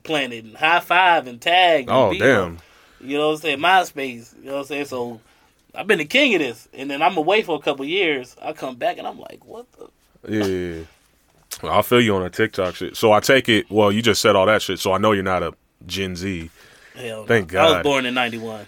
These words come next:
Speaker 2: Thank, okay, bet. Ninety-two. There we
Speaker 1: Okay,
Speaker 2: go.
Speaker 1: yeah, so we live.
Speaker 2: Fuck Gen Z. Yeah, I
Speaker 1: Fuck
Speaker 2: said it.
Speaker 1: y'all,
Speaker 2: Yeah, I said it.
Speaker 1: little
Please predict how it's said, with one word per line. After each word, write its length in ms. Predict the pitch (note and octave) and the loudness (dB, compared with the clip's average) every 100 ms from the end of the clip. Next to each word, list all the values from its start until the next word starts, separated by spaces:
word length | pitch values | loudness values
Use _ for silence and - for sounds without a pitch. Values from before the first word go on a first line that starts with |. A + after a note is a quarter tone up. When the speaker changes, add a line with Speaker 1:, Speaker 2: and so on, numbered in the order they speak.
| _ | _
Speaker 2:
Thank, 180 | G#2+ F#2+ | -2 4
okay, 340 | C3 B2+ A2+ | 4 6 4
bet. 260 | A2 A2 F#2 | 6 4 4
Ninety-two. 540 | A2 G#2+ G#2 A2+ F#2 | 2 0 -2 -4 -2
There 100 | F#2+ | 2
we 60 | G3 | 4
Speaker 1:
Okay, 280 | G#3+ G3+ G#3 | 4 4 4
Speaker 2:
go. 100 | G#3 | 4
Speaker 1:
yeah, 80 | |
so 140 | F3 F3+ | 4 0
we 160 | G3 | -2
live. 160 | G#3 D#3 | -2 4
Speaker 2:
Fuck 220 | F#3+ D3+ | 6 6
Gen 220 | C#3 C#3+ | 6 4
Z. 400 | B2+ C#3 A#2+ F2+ | 6 4 4 2
Yeah, 280 | G#2+ C3+ C#3 | 4 6 6
I 40 | C#3 | 6
Speaker 1:
Fuck 160 | A#3+ | 6
Speaker 2:
said 140 | C#3 B2+ | 6 6
it. 40 | |
Speaker 1:
y'all, 220 | G#3 G3+ | 6 6
Speaker 2:
Yeah, 340 | G3 E3+ D#3+ D#3+ | 6 8 8 8
I 40 | |
said 380 | D3 - D#3 D3 | 6 4 6 6
it. 40 | D3+ | 6
Speaker 1:
little 420 | F3 F3 E3 | 6 2 0